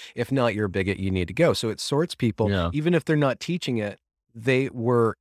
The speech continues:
Speaker 1: either putting up with it and go-, pantomiming it, or they actually kind of believe it and go along with it. And so that'll start to seep in.
Speaker 2: Yeah.
Speaker 1: So it, I don't think that if we want to revitalize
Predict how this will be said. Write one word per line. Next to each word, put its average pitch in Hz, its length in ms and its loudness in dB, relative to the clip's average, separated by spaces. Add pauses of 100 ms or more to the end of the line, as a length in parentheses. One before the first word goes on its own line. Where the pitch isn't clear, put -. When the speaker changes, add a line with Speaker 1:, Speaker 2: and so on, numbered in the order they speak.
Speaker 1:
either 120 360 0
putting 117 360 -2
up 107 160 0
with 156 180 0
it 185 200 0
and 113 160 -2
go-, 113 180 -6
pantomiming 147 680 2
it, 170 180 0
or 127 160 2
they 156 160 4
actually 139 340 0
kind 131 180 0
of 127 60 2
believe 127 320 2
it 113 100 2
and 104 140 -2
go 107 80 2
along 110 300 4
with 113 120 -2
it. 82 160 -2 (220)
And 117 100 -4
so 147 140 0
that'll 143 240 2
start 131 280 -4
to 113 100 -6
seep - 320 -4
in. 120 320 -2 (360)
Speaker 2:
Yeah. 92 320 2
Speaker 1:
So 120 580 -2 (420)
it, 147 220 -2 (360)
I 143 120 0
don't 165 220 0
think 160 360 -2
that 139 260 -2 (1200)
if 151 260 0 (640)
we 156 240 0
want 160 360 2
to 139 560 0 (120)
revitalize 117 1300 2